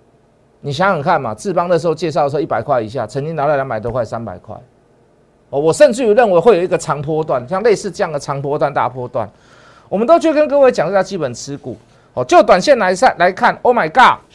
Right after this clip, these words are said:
哦，这，这个绿，绿，绿界啊，杀下来，Oh my God！今天还小涨。好，那你可以去换算一下，就算我们当时算，用一千块来算，它可以赚四十五个股本。现在回到一半的价格，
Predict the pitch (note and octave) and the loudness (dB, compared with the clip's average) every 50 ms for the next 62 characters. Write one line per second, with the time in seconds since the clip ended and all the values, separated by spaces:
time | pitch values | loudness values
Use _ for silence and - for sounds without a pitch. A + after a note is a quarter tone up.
0 | _ - B2 G2+ F#2+ G2 A2 - - - D3+ C3+ _ - D#3+ D3 D3 E3+ G3+ F3+ | _ -8 -8 -8 -8 -10 -18 -20 -20 -20 -20 -20 _ -10 -8 -6 -6 -4 -6 -6
1 | D3+ - - _ F#3+ G#3+ F#3+ E3 C#3 B2 - _ _ _ - F#3+ G#3 F3 D#3 - | -6 -8 -12 _ -6 -4 -4 -4 -6 -8 -14 _ _ _ -8 -6 -6 -6 -6 -6
2 | G#3 F3 D3+ B2+ A2+ A2 - - G3 - F#3 - G#3 E3+ C#3+ C3 A2+ A2+ A#2 - | -6 -4 -2 -2 -4 -4 -2 0 0 2 2 2 2 2 2 2 0 -2 -6 -10
3 | _ _ _ - G#3 G3+ E3 C3 - F#3 E3+ D#3+ D#3+ F3 F3 E3 D3 C#3 C3+ - | _ _ _ -2 -2 0 -2 -4 -2 -2 -2 -2 -2 -4 -6 -6 -4 -6 -6 -4
4 | - C3 B2 C#3 C#3 - B2 G#2 F#2+ - _ _ _ _ _ _ _ _ _ _ | -4 -2 -2 -2 -4 -6 -6 -8 -8 -10 _ _ _ _ _ _ _ _ _ _
5 | - - F3+ B3+ D4+ C#4 G#3+ - D#4 D#4 A3+ D#4+ C4+ D#4 E4+ D4 C4 G#3+ D#4 C4+ | -10 -2 2 2 2 2 2 0 -2 -2 -2 2 4 6 6 6 6 4 2 2
6 | A3 G#3+ G3+ - A#3+ A3 E3 A#2 - _ _ _ _ - E4+ E4 - E4 - - | 0 -2 -4 0 0 2 2 0 -2 _ _ _ _ -2 -2 2 4 6 6 6
7 | F#3 E3+ F#3 F#3 - B3 C4 C4 - F#3 F3 - - B3+ G#3 F3 - - _ _ | 4 2 2 2 2 2 2 0 -4 -10 -12 0 4 6 6 6 4 0 _ _
8 | - B3 A#3 A#3 A#3+ - - A#3 A#3 A3 A#3 G3+ F3+ E3+ F3 - A#3 G#3 E3 C3+ | 2 2 2 2 2 0 0 0 2 4 4 4 4 4 2 2 4 2 2 2
9 | - _ _ _ _ - A#3+ A#3+ B3 B3+ G#3 F#3 - A#3+ G#3 G3 - - A3+ G3+ | -2 _ _ _ _ 2 2 4 4 2 2 2 4 4 2 2 0 -4 -10 -8
10 | - F#3+ F#3+ D#3+ C#3 D3+ C#3 C3+ - C#3+ D#3 D#3+ D#3+ B2 G#2 - _ _ _ _ | -6 -4 -4 -4 -4 -4 -6 -6 -6 -6 -4 0 0 -2 -2 -4 _ _ _ _
11 | _ - - E4 E4+ E4 D#4 B3+ A3 A3 A#3 C#4 B3 A3+ A3 C4+ C4 A#3+ G#3 G3+ | _ -6 -2 2 4 4 6 6 6 6 8 8 6 6 6 4 4 4 2 2
12 | G#3+ C4 A3+ G3+ F#3+ - - C3+ B2 B2 B2 | 4 4 4 4 2 0 -2 -2 -2 -2 -4